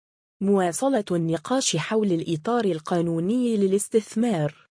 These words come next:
وتندرج هذه الجلسة في إطار متابعة دراسة مقترح القانون عدد ألفين وأربعة وعشرون على ستة وعشرون،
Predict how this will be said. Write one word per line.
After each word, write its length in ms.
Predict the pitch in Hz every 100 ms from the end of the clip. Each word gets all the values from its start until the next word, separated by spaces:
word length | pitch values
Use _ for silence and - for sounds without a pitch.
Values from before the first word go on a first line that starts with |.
| _ _ _ _ _
وتندرج 720 | 190 196 196 180 220 269 208 160
هذه 480 | 160 247 185 165
الجلسة 460 | 160 156 240 247 214
في 460 | 180 185 - 175 180
إطار 380 | 156 277 240
متابعة 760 | 165 160 170 160 220 226 196 180
دراسة 540 | 156 160 202 240 214 190
مقترح 680 | 170 160 156 226 240 226 -
القانون 640 | 165 151 156 160 240 208
عدد 380 | 156 190 214 175
ألفين 580 | 170 160 151 226 247 185
وأربعة 580 | 160 147 165 190 240 190 175
وعشرون 680 | 160 151 151 - 185 240 233
على 360 | 156 170 165
ستة 560 | 156 240 - 180 180 170
وعشرون، 840 | 165 156 156 - 185 226 269 285